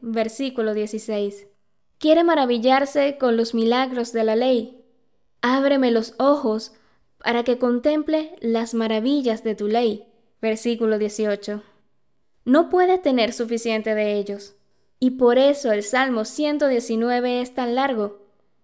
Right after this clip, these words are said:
Lee este salmo en voz alta y lentamente, y pídele al Señor que te revitalice a través de su palabra, que te dé una nueva hambre de esa palabra.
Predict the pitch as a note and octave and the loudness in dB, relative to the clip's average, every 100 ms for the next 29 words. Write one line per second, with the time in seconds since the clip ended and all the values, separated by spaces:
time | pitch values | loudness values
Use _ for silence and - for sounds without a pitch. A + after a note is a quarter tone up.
0 | _ _ - B3+ D4 E4+ F4+ - C#4 C#4 | _ _ -2 4 6 6 2 2 2 2
1 | C4+ B3+ B3+ A#3+ A#3 A3 G#3 G#3 G#3 B3+ | 0 0 2 2 2 0 0 -2 -4 -2
2 | C4 C4 C#4 C#4 C#4+ - A#3 A3+ A3 G#3+ | -2 0 -4 -6 -10 -4 0 2 2 0
3 | G#3+ G#3+ G#3 G3+ G#3 G#3 _ _ _ _ | 0 0 -2 -4 -8 -10 _ _ _ _
4 | - A3+ - C4+ D4+ C4 A3 G#3 G3+ G#3+ | -6 -6 -2 0 2 4 2 2 0 -2
5 | G#3+ G#3+ A3 - - _ - B3+ A#3+ A#3 | 0 0 0 -6 -20 _ -14 -6 -2 0
6 | A3 A3 A3+ A3 B3+ B3+ A#3 G#3 G#3+ G#3+ | 0 0 0 2 2 0 0 0 0 2
7 | A#3 B3+ A#3+ A3 G#3 G#3+ G#3+ G#3+ G#3 G#3 | 2 0 -2 -4 -2 -2 -2 -2 -2 -4
8 | G#3 _ _ _ _ - B3+ B3+ A#3+ B3+ | -8 _ _ _ _ 0 2 4 4 4
9 | B3+ C4+ - _ D#4+ E4 D#4+ D4 C#4 B3 | 2 0 -6 _ 0 2 2 2 0 0
10 | A3 A#3 A3 G3+ G3 G3 G3+ G3+ G#3+ G3+ | 0 0 0 -2 -4 -4 -4 -4 -6 -6
11 | G3+ G3+ G3+ G3+ G3+ | -4 -4 -4 -8 -10